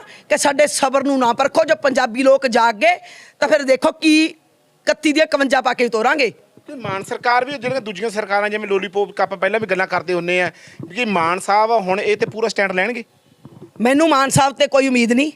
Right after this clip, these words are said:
Speaker 1: ਸਿਮ-, ਅਹ, ਜਿਹੜਾ ਮਾਨ ਹੈ ਨਾ, ਜਿਹੜਾ ਇਹ ਭਗਵੰਤ ਮਾਨ, ਇਹ ਤਾਂ ਜਿੱਥੇ ਕੇਜਰੀਵਾਲ ਨੇ ਤਾਂ ਉਹ ਪੀ ਐਮ ਬਣਨਾ ਚਾਹੁੰਦਾ ਹੈ,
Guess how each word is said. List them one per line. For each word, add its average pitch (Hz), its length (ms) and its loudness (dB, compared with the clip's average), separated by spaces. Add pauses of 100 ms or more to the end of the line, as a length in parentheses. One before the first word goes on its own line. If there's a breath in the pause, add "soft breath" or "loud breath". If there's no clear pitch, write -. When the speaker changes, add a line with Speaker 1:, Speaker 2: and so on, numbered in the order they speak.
(380 soft breath)
Speaker 1:
ਸਿਮ-, - 360 -2
ਅਹ, 269 240 2
ਜਿਹੜਾ 277 240 2
ਮਾਨ 247 340 2
ਹੈ 269 60 2
ਨਾ, 349 160 0
ਜਿਹੜਾ 302 200 2
ਇਹ 285 60 2
ਭਗਵੰਤ 254 420 -2
ਮਾਨ, 233 320 0 (400 loud breath)
ਇਹ 277 120 4
ਤਾਂ 330 140 2
ਜਿੱਥੇ 277 320 0
ਕੇਜਰੀਵਾਲ 262 580 2
ਨੇ 269 80 -2
ਤਾਂ 269 200 0 (160)
ਉਹ 269 100 6
ਪੀ 262 200 0
ਐਮ 247 140 -2
ਬਣਨਾ 226 260 0
ਚਾਹੁੰਦਾ 226 280 0
ਹੈ, - 80 -4